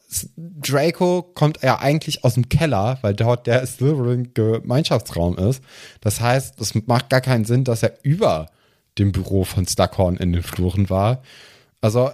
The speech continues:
da wollte er auf jeden Fall nicht auf die Party und das wird ja auch von Harry so ein bisschen rausgestellt, dass irgendwie Draco gar nicht so zufrieden ist, als dann Slughorn sagt, „Na ja, ähm, dann bleib einfach auf der Party, ist ja Weihnachten.“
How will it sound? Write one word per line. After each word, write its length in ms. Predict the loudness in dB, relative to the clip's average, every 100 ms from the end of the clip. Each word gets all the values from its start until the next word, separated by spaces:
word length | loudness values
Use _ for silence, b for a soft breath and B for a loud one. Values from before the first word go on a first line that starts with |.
| -6
da 580 | -2 0 2 0 0 0
wollte 240 | 0 0
er 120 | -2
auf 140 | -2 -2
jeden 200 | 0 0
Fall 240 | 2 0
nicht 300 | 2 0 0
auf 160 | -4 -2
die 100 | -4
Party 300 | 0 0 2
und 80 | 0
das 200 | 0 0
wird 120 | 0
ja 140 | 0
auch 80 | 0
von 200 | 0 0
Harry 200 | 0 0
so 100 | 0
ein 80 | -2
bisschen 280 | -2 -2 -2
rausgestellt, 720 | 0 0 0 -4 0 0 0 B B B B
dass 240 | 0 0 2
irgendwie 420 | 0 0 2 0
Draco 420 | 2 0 0 -2
gar 200 | -2 0
nicht 220 | 2 0 0
so 240 | 0 0
zufrieden 560 | -2 -6 -2 0 2 0
ist, 300 | 0 -2 0
als 260 | 0 0
dann 200 | 0 0
Slughorn 500 | 0 0 0 0 2
sagt, 220 | 2 0
„Na 120 | 0 2
ja, 260 | 2 0 b b b b b -2
ähm, 360 | 0 2 -2 -8 _
dann 220 | 0 0 -4 _ _ _ -4
bleib 240 | 0 0
einfach 340 | -2 -2 -2 -2
auf 100 | -2
der 120 | -2
Party, 340 | 2 2 2
ist 160 | -2 0
ja 100 | 2
Weihnachten.“ 760 | 2 0 -2 -6 -4 -2 0